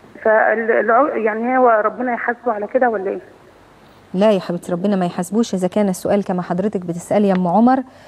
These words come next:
Speaker 2: آه، قطع صلة الرحم طبعًا شيء محرم، وأسوأ، على أسوأ الأحوال إحنا لا نسعى أبدًا إلى قطع صلات الأرحام، وإنما نحن بنعمل إيه؟ بنوصل لمرحلة اللي هي ارتكاب أخف الضررين.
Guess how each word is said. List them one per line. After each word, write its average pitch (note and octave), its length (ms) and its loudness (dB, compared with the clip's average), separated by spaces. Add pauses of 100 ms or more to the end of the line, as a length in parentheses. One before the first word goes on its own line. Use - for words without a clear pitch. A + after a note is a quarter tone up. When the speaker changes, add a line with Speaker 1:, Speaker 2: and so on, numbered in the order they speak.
(500)
Speaker 2:
آه، F3 460 4
قطع G3 360 0
صلة A3+ 360 0
الرحم A3+ 560 0 (220)
طبعًا A#3+ 300 0
شيء B3+ 280 -2
محرم، A#3 460 0 (580)
وأسوأ، G#3+ 500 0 (120)
على F3+ 280 2
أسوأ - 280 -2
الأحوال B3 640 2
إحنا B3 340 0
لا G3 140 2
نسعى G3 480 -2
أبدًا A#3+ 240 2
إلى F#3+ 280 -2
قطع G#3+ 360 -2
صلات G#3 360 0
الأرحام، F#3+ 500 -4
وإنما A3 520 2
نحن A3 260 -2
بنعمل G#3+ 400 0
إيه؟ G#3 180 4 (680)
بنوصل C4 400 4
لمرحلة A#3 500 2
اللي B3 220 4
هي C#4+ 300 6
ارتكاب A#3 420 0
أخف C4 360 -2
الضررين. F3+ 500 0